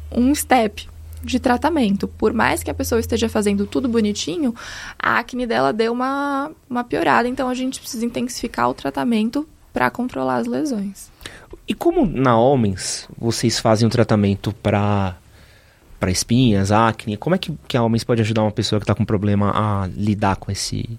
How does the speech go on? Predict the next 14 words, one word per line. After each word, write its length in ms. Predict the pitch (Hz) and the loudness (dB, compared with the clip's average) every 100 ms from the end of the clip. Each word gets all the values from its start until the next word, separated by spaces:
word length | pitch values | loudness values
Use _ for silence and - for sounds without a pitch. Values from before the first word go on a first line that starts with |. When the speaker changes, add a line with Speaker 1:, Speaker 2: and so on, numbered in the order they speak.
| - - | -12 -8
Speaker 2:
essa 220 | 104 104 | 0 2
aflição? 520 | - 98 - 90 85 - | 4 2 2 -2 -4 -8
Speaker 1:
Tá. 200 | 226 208 - - - - - 220 | -10 -10 -14 -12 -10 -10 -8 -2
Na 260 | 214 220 | 2 4
Homens 220 | 233 240 233 | 4 2 0
as 120 | - | 0
consultas 420 | 214 226 208 214 | 0 -2 0 0
são 140 | 214 220 | 0 0
feitas 380 | 208 214 202 | 0 0 0
cem 140 | 208 208 | 0 -2
por 120 | 240 | 0
cento 240 | 208 190 | 0 2
online, 480 | 190 190 180 185 302 - - - | 2 2 4 4 2 0 -10 0
né? 260 | 190 214 | 2 2